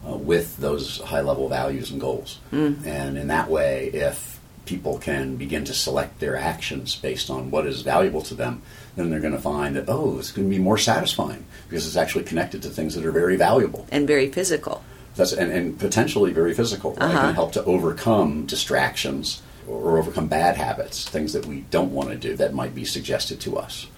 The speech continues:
Speaker 1: like eating that extra bowl of ice cream.
Speaker 2: So it could
Speaker 1: Um,
Speaker 2: act as a deterrent for that, because you could em-, replace that extra bowl of ice cream if you're bored or something with listening to music. Is that what you're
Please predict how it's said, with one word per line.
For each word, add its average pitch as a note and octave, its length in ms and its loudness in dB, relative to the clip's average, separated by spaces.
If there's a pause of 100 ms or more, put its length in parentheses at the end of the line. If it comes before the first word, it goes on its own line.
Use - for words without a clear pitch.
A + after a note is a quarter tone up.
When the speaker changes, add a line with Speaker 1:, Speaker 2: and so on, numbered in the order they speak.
(160)
Speaker 1:
like C#2 240 2 (100)
eating D#2 260 0
that D#2 240 -2
extra - 500 -2
bowl D2+ 340 0
of - 80 0
ice - 240 2
cream. - 300 -8 (300)
Speaker 2:
So - 200 4
it D#3 120 6
could E3+ 180 8
Speaker 1:
Um, - 60 0
Speaker 2:
act D#3 300 6
as D3 200 0
a C3+ 400 2 (100)
deterrent - 800 -2
for - 220 -4
that, D#2 280 2
because C#3+ 320 -2
you C#3+ 80 2
could C#3+ 180 -2
em-, C3+ 240 -2 (100)
replace D#3+ 580 2
that B2+ 420 0
extra C3+ 360 -2
bowl B2+ 280 -2
of A#2+ 80 -4
ice B2 220 0
cream B2+ 180 -4
if B2 180 -8
you're C3+ 100 2
bored B2+ 380 4
or B2+ 60 0
something A#2+ 480 -2
with B2 280 -2
listening C#3+ 400 2
to C#3+ 100 -4
music. D3+ 540 0 (100)
Is - 100 -4
that C3 160 2
what C3+ 120 -2
you're B2+ 260 -2